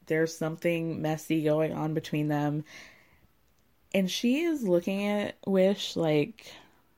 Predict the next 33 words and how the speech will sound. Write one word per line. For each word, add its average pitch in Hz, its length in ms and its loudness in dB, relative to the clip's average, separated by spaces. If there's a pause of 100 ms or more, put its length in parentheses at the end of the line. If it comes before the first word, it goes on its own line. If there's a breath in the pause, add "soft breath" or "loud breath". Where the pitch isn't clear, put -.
(1400)
"If 151 160 -6
I 175 120 0
didn't 294 200 4
have 226 200 4
this 214 180 0
baby 156 520 -2 (520)
suckling 185 600 0
on 180 120 2
my 165 140 2
breast 151 340 -4
right 160 160 -2
now, 147 360 -2 (460)
I 156 100 -4
would 180 180 2 (320)
beat 175 260 0 (160)
your 147 240 0
ass." 143 580 -10
And 190 120 6
I 196 120 8
<laughs> 202 180 4
don't 277 140 6
know 285 300 4
where 180 260 6
it's 220 160 -2
coming 427 420 0
from. 196 440 0 (500 loud breath)
She 320 160 0
couldn't 370 340 0
even 359 220 2
hide 202 280 2
her 202 120 2
face. 180 300 2
Like, 175 160 2